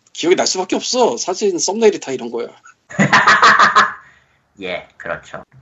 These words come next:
Speaker 1: 아, 하. 헐.
Speaker 2: 아무튼
Speaker 1: 넘어갑시다.
Speaker 2: 그렇고요.
Speaker 1: 네.
Speaker 2: 예. 그리고,
Speaker 1: 네, 넘어갑시다.
Speaker 2: 예, 그리고 뭔 얘기를 하려다가 말았더라, 씨발.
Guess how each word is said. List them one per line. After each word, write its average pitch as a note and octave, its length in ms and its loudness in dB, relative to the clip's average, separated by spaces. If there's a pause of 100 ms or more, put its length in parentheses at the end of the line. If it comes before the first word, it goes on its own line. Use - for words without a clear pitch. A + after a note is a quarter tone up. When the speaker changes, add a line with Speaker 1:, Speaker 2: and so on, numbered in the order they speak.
(300)
Speaker 1:
아, A#2+ 360 -6 (1040)
하. G#2 500 -2 (1300)
헐. C3 100 4 (1040)
Speaker 2:
아무튼 A3 300 4
Speaker 1:
넘어갑시다. D3 440 0
Speaker 2:
그렇고요. D3+ 640 -2 (100)
Speaker 1:
네. G#2 100 -10
Speaker 2:
예. F#2 340 -6 (440)
그리고, C3 540 -2
Speaker 1:
네, - 80 0
넘어갑시다. - 340 -12 (520)
Speaker 2:
예, A2 140 -16
그리고 G#2 360 -12 (240)
뭔 G2+ 200 -8
얘기를 B2 240 -6
하려다가 G2+ 340 -6
말았더라, F#2+ 460 -8
씨발. - 300 -20